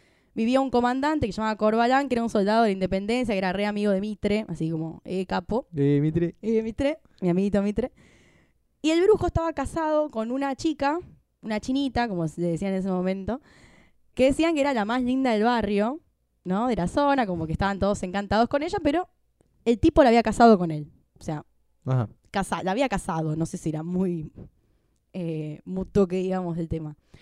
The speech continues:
Speaker 1: Bueno, obviamente, la mina era bastante infeliz. Bueno, el Corbalán, que vivía enfrente, al ser vecino y sabía más o menos cómo venía la mano. Resulta que una noche,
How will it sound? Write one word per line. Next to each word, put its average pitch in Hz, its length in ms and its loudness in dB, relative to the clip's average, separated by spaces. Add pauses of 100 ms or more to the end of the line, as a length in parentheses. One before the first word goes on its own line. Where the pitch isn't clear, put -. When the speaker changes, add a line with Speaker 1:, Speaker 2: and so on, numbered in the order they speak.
(580)
Speaker 1:
Bueno, 233 280 0
obviamente, 240 720 0
la 170 120 0
mina 196 300 -2
era 185 140 0
bastante 175 360 -2
infeliz. 196 460 -2
Bueno, 180 180 -2
el 151 60 -6
Corbalán, 180 500 -2
que 170 80 -6
vivía 160 180 -4
enfrente, 202 480 -6 (760)
al 156 160 -4
ser 170 180 0
vecino 202 680 0
y 151 320 -8 (440)
sabía 185 540 0
más 165 240 -4
o 170 40 -2
menos 165 200 -2
cómo 160 200 -4
venía 156 280 0
la 147 100 0
mano. 156 300 -2 (760)
Resulta 349 500 2
que 302 360 -2
una 262 220 0
noche, 320 480 2